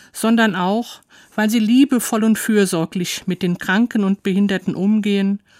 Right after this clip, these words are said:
so wie der Mann im Restaurant. Damit dies gelingt, ist eine große Portion Liebe notwendig. Allerdings eine Liebe, die weit über Verliebtsein oder Schmetterlinge im Bauch hinausgeht.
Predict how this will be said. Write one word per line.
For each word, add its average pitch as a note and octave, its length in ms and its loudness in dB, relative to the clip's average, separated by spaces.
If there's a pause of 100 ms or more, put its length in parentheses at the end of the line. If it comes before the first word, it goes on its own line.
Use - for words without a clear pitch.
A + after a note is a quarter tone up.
(160)
so D#3+ 460 -2
wie B3+ 100 -2
der A3+ 120 0
Mann D#3 260 0
im F#3+ 140 -2
Restaurant. E3+ 540 -6 (880)
Damit C#4+ 320 4
dies D#4 240 4
gelingt, F#3+ 720 2 (180)
ist - 180 -6
eine F3 160 0
große A#3 420 0
Portion G3+ 520 0
Liebe F3 360 0
notwendig. C#3+ 920 -6 (680)
Allerdings A#3+ 600 4
eine G#3 200 4
Liebe, A3+ 600 2 (280)
die G3 180 0
weit G#3 640 0
über F3 200 -4
Verliebtsein D#3+ 960 -2 (380)
oder F3+ 200 2
Schmetterlinge F#3+ 640 0
im F3 160 0
Bauch D#3 300 -4
hinausgeht. - 840 -6